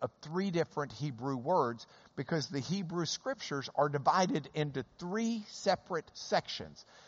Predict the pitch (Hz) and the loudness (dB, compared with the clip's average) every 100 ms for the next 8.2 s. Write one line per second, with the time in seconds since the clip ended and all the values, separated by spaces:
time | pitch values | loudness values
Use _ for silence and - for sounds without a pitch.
0 | - - 170 165 143 147 143 - 254 247 | -20 0 4 4 4 0 0 0 0 2
1 | 160 135 233 254 143 143 - 151 143 - | 2 2 -2 -2 -2 0 2 2 0 -4
2 | - 190 151 127 117 202 254 - - - | 0 8 12 12 12 10 4 -10 -20 -20
3 | _ - 151 - 160 147 - - _ _ | _ -2 -2 2 0 0 -4 -12 _ _
4 | - 120 120 113 - 107 107 95 - 165 | 4 8 8 6 2 2 2 2 2 8
5 | 160 147 135 120 127 117 139 131 127 143 | 10 12 10 4 0 0 0 -2 2 4
6 | 165 113 123 120 - 110 113 131 151 143 | 4 0 -2 -4 0 6 10 12 12 10
7 | 113 110 104 101 - - 127 135 - - | 10 8 6 0 -6 -6 4 4 4 -2
8 | 190 | -2